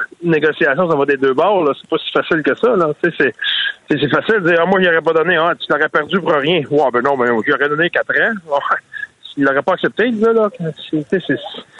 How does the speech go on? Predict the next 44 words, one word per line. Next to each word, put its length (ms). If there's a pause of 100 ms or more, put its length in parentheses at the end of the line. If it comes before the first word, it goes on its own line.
(240)
ça 60
va 120
des 100
deux 160
bords, 300
ça, 100
là. 140
Là, 100 (100)
tu 100
sais, 60 (360)
les, 280
en 100
quelque 220
part, 300
il 60
y 60
a 100
le 140
marché 420
de 80
la 100
Ligue, 320
là. 140 (300)
Tu 80
sais, 60
là, 200 (400)
euh, 320 (360)
Timo 260
Meier, 340
exemple, 280
nous 120
autres, 160
on 140
fait 120
un 80
échange, 280
on 260
dit, « 260
Non, 280
nous 60
autres, 180
on 60
va 60
donner 140